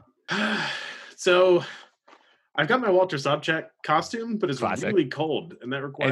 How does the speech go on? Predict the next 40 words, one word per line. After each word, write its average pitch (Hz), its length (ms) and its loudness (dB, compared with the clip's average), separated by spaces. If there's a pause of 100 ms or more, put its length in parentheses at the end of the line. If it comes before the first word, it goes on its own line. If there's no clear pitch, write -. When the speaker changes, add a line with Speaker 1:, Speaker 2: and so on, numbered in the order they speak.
Speaker 2:
And 117 80 -4
Speaker 1:
shorts. - 720 -8
Speaker 2:
<laughs> - 40 -8
and 139 160 -2
so 117 180 -6
Speaker 1:
So 127 140 0
Speaker 2:
you're 127 220 2 (640)
quickly 208 520 6
figuring 160 320 4
out 160 140 6
if 139 120 4
Walter 139 280 6
Sobchak 131 460 0
ever 135 200 0
wore 127 320 2
a 113 220 2
ski 226 300 -4
suit 98 340 -6 (100)
<laughs> - 120 -12
or 139 400 4
Speaker 1:
I'm 151 80 -4
on 170 100 0
the 151 60 2
Speaker 2:
a - 40 2
s-, - 160 -2 (120)
<laughs> 180 100 0
Speaker 1:
yeah. 147 240 0 (140)
Speaker 2:
snow 202 320 0
clothes. 98 420 -6 (400)
Speaker 1:
I'm 160 60 -2
on 202 80 2
the 190 80 0
fence. 135 360 -2
We'll 127 120 -4
see 131 420 -4
what 110 180 -8
the 113 60 -12
weather's 104 240 -8
like 90 180 -14
tomorrow. 80 380 -16